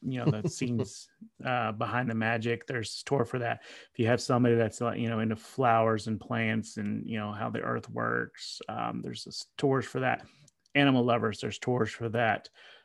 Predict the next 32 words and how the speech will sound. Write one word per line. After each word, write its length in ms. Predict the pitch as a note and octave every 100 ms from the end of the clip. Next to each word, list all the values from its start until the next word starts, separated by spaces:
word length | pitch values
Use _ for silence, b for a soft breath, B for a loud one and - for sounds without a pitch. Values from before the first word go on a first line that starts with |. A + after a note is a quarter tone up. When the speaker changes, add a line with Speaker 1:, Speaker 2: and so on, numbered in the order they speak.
| B
Speaker 1:
Um, 720 | A2+ A2+ G#2+ G#2+ G2+ A2 A#2 A2 - - B2
you 140 | A#2+
know, 140 | A#2+ A2
holiday 480 | - C#3 C3 A#2+
lovers, 400 | A#2 A#2 A2 G#2
there's 180 | A2 G#2+
tours 300 | - B2 A#2+
for 160 | - A#2
them. 560 | A2+ C3 A#2 G#2+ G#2+ - b b -
Um, 460 | A#2 A2 A2+ A2
you 100 | A2+
got 160 | A2+ A#2+ _
people 280 | - C3 C3
that 140 | B2 -
want 220 | C#3 B2
to 80 | -
do 280 | - A#2+ A2
scuba 460 | G#2+ - - D3+ B2+
diving, 460 | A#2 G#2+ G2+ G2+
there's 200 | G2+ G2 -
tours 340 | B2+ B2+ A2
for 160 | - A2
those, 480 | C3 B2+ A#2 G#2+ -
you 120 | B2
know, 100 | A#2+
those 220 | C3+ C#3+
people. 240 | - A#2 A#2+
You 140 | A#2
have 120 | A2+
people 220 | C#3 B2
that 100 | B2
are 180 | A#2+ A2+